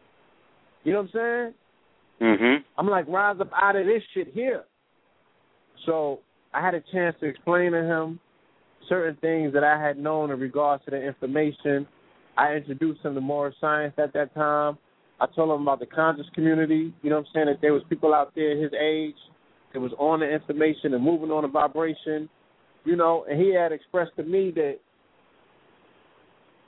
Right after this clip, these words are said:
Speaker 1: he just knew of no outlets prior to this. You know what I'm saying? The only people that would embrace him was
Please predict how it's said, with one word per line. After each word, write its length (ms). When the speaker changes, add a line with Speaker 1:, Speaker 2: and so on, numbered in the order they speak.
Speaker 1:
he 120
just 200
knew 220
of 100
no 240
outlets 380
prior 380
to 80
this. 220
You 80
know 80
what 100
I'm 60
saying? 380
The 100
only 300
people 420
that 120
would 180
embrace 420
him 120
was 120